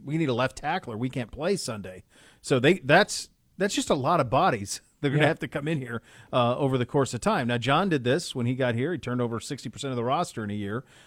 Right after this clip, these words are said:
Speaker 1: Um, so you can do it. Um, Gibby and I was talking, and he, he said that you guys talked about it on B P A,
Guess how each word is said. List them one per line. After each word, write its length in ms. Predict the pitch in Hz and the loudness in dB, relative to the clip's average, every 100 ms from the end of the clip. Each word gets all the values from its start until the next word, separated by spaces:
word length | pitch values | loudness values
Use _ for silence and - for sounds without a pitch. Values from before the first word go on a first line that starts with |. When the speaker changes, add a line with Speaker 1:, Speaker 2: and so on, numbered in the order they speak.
| - | -8
Speaker 1:
Um, 220 | 113 113 | -2 -2
so 100 | 113 | -2
you 220 | 127 127 185 | -2 0 0
can 220 | 156 117 | 0 2
do 240 | 107 190 | 6 6
it. 200 | 135 120 _ - 101 | 6 2 _ -20 -4
Um, 360 | 135 131 139 147 | 2 4 2 0
Gibby 220 | 208 247 | 2 4
and 80 | 196 | 6
I 80 | |
was 160 | 160 139 | 4 4
talking, 340 | 160 131 139 | 4 2 2
and 80 | 131 | 0
he, 140 | 131 147 | 0 0
he 120 | 139 | -2
said 200 | - 135 | -4 -4
that 80 | 123 | 0
you 60 | |
guys 140 | 131 117 | 0 0
talked 180 | 120 | -4
about 140 | 117 110 | -2 -2
it 60 | |
on 100 | 110 | 0
B 140 | 104 120 | 0 -2
P 220 | 123 127 | 0 2
A, 260 | 208 123 | 2 0